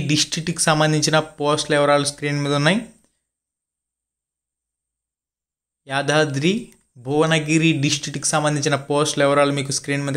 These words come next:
కనిపిస్తూ ఉన్నాయి. ఓకే గైస్, చూసారు కదా కంప్లీట్గా తెలంగాణకు సంబంధించిన ముప్పై మూడు జిల్లాల పోస్టుల వివరాలు జిల్లాల వారీగా, రిజర్వేషన్ల వారీగా, కేటగిరీ వైజ్ కంప్లీట్ డీటెయిల్స్ అనేవి మీకు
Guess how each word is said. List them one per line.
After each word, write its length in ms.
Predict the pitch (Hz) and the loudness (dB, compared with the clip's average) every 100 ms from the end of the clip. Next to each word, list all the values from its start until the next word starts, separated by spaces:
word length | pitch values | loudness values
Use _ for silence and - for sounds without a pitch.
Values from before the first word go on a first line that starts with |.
| 135 | 0
కనిపిస్తూ 340 | 139 139 139 143 | 0 0 0 2
ఉన్నాయి. 180 | 156 226 - - - _ _ _ 147 | 2 0 -6 -20 -20 _ _ _ -10
ఓకే 140 | 143 175 160 | -4 2 4
గైస్, 260 | 185 220 - - | 4 2 -2 -2
చూసారు 300 | 180 196 180 | 2 2 2
కదా 140 | 180 175 | 2 2
కంప్లీట్గా 440 | 160 156 165 156 190 190 | 2 2 2 4 2 4
తెలంగాణకు 520 | 160 165 175 170 165 - | 2 4 2 2 2 2
సంబంధించిన 520 | 160 160 165 160 180 156 143 | 4 4 4 2 2 2 0
ముప్పై 260 | 139 180 180 | 0 0 2
మూడు 180 | 180 165 156 | 4 4 4
జిల్లాల 340 | 160 165 165 160 - | 6 6 4 0 0
పోస్టుల 360 | 151 156 - 160 | 0 2 2 4
వివరాలు 380 | 151 151 147 185 147 | 4 4 4 4 4
జిల్లాల 300 | 143 147 151 147 | 4 4 4 4
వారీగా, 340 | 147 147 143 202 - - 135 | 4 4 4 2 0 -6 -2
రిజర్వేషన్ల 640 | 135 156 156 151 165 147 143 | 2 4 4 4 2 4 6
వారీగా, 340 | 143 143 139 190 - | 4 4 4 2 2
కేటగిరీ 460 | 143 139 151 151 147 | 0 2 2 4 4
వైజ్ 220 | 151 196 - | 4 2 0
కంప్లీట్ 340 | 147 147 185 160 | -2 2 2 2
డీటెయిల్స్ 320 | 160 170 160 165 | 2 2 2 2
అనేవి 200 | 156 156 | 2 2
మీకు 180 | 151 185 | 2 2